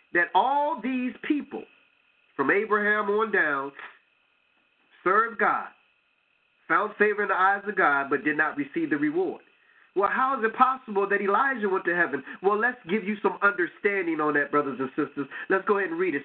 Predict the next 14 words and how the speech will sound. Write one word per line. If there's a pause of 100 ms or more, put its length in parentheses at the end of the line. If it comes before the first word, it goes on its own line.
Second
Kings
one, (1120)
and
we're
gonna
read
two
verses,
eleven
and
twelve. (340)
Second
Kings